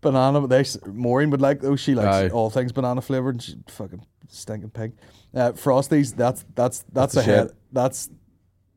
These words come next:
Speaker 1: definitely top
Speaker 2: Yeah.
Speaker 1: of the leaderboard
Speaker 2: Oh,
Speaker 1: for me.
Speaker 2: hundred percent.
Speaker 1: The Melody Pops. <laughs> Fuck, they can go fucking
Speaker 2: Yeah,
Speaker 1: themselves.
Speaker 2: fuck those.
Speaker 1: Atomic Fireballs. Cinnamon, that hot cinnamon is not a good taste.
Speaker 2: Aye.
Speaker 1: Space Raiders aren't,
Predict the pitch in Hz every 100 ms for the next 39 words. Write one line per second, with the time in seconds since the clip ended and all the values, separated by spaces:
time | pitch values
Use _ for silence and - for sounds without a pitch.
0 | _ _ _ _ - 104 98 107 104 95
1 | - _ - 101 98 104 107 104 104 95
2 | 95 98 110 98 92 104 _ _ _ _
3 | _ - 107 104 113 127 127 135 143 -
4 | - _ _ _ _ _ - - - _
5 | _ _ - - _ _ _ - 95 -
6 | 107 98 101 90 87 98 92 - 95 87
7 | 87 95 127 123 131 107 101 104 123 131
8 | - - - - - 185 233 269 240 -
9 | 123 104 - 143 165 - 101 110 117 101
10 | 92 95 95 92 92 87 82 - _ -
11 | - - _ _ _ _ _ - 120 117
12 | - 131 127 131 117 110 104